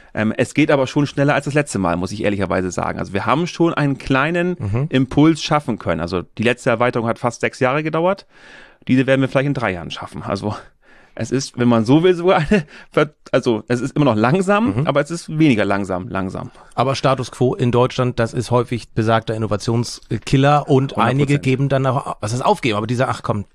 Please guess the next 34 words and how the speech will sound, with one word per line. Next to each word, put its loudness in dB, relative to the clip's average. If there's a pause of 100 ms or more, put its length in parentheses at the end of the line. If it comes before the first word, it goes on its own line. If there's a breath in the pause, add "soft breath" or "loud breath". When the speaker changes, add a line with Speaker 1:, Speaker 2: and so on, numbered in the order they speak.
(140)
Speaker 2:
dann 0
scheiß -6
drauf.“ -20 (340 soft breath)
Speaker 1:
Ja, 0
man 0
muss 4
ja 4
auch 0
mal 2
ehrlicherweise 4
sagen, 2
ich -6
bin 2
jetzt 0
vierzig 0
Jahre, 0 (320 soft breath)
werde 2
einundvierzig 0
dieses -2
Jahr. 0 (400 loud breath)
Äh, -2
wenn 4
es 2
jetzt 0
nochmal 4
drei 0
Jahre 0
dauert, 2
bin -2
ich -2
immer 2
noch 2
Mitte 2
vierzig. 0